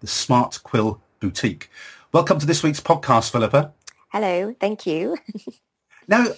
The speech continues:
Speaker 1: one of the things I've noticed straight away, and this is nothing to do with, with books and, and getting published, is you're all over the place in the world.
Speaker 2: <laughs>
Speaker 1: You have a great life.
Speaker 2: <laughs> Um, I am all over the place in the world. I mean,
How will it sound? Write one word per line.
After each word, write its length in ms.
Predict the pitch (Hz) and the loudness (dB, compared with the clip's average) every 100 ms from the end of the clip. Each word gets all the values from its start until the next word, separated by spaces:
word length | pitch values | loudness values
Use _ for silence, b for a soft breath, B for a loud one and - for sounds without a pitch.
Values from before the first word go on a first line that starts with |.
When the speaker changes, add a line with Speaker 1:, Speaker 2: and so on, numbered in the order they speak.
| - | -8
Speaker 1:
one 200 | 185 262 | 2 4
of 60 | 277 | 4
the 80 | |
things 300 | 247 247 208 | 4 4 4
I've 160 | 196 175 | 4 4
noticed 340 | 180 160 147 | 2 0 -2
straight 340 | - 180 190 160 | -2 2 2 2
away, 200 | 160 143 | 2 2
and 100 | 135 | 2
this 100 | 180 | -6
is 120 | 156 | -4
nothing 260 | 180 - 151 | -4 -2 -4
to 120 | 139 | 0
do 240 | 143 151 | 2 4
with, 440 | 117 107 98 - - 135 | 2 -2 -6 -12 -16 -16
with 240 | 143 110 - | -8 -8 0
books 380 | 143 147 - 123 | 0 0 -8 -6
and, 240 | 98 104 | -8 -10
and 180 | 110 95 | -12 -4
getting 220 | 127 110 | -2 -2
published, 420 | - 143 123 85 | 0 0 0 -4
is 120 | 113 - B | -8 -8 B
you're 160 | - 302 | 0 2
all 140 | 180 | 4
over 180 | 294 311 | 2 4
the 100 | 208 | 0
place 500 | 147 113 - - - | 2 0 2 0 0
in 140 | - 127 | -2 -2
the 60 | |
world. 460 | 127 196 113 - - | 4 6 4 0 -14
Speaker 2:
<laughs> 60 | - - _ B B B B B B - | -8 -8 _ B B B B B B 0
Speaker 1:
You 100 | 285 | 2
have 40 | |
a 80 | 277 | 4
great 240 | 302 294 | 4 4
life. 260 | 240 302 339 | 2 4 4
Speaker 2:
<laughs> 300 | - - - - - - - - _ B B B B B | 4 2 0 0 -4 -4 -6 -8 _ B B B B B
Um, 440 | - 233 233 240 240 | 0 4 4 2 0
I 340 | 226 - 208 | 0 2 2
am 280 | 208 233 240 | 4 2 2
all 180 | 226 208 | -2 2
over 140 | 226 | 2
the 80 | 214 | 2
place 260 | 196 208 - | -2 -2 -2
in 60 | |
the 80 | 190 | -2
world. 260 | 196 180 156 | 2 4 4
I 40 | 208 | 0
mean, 220 | 214 214 | -2 -2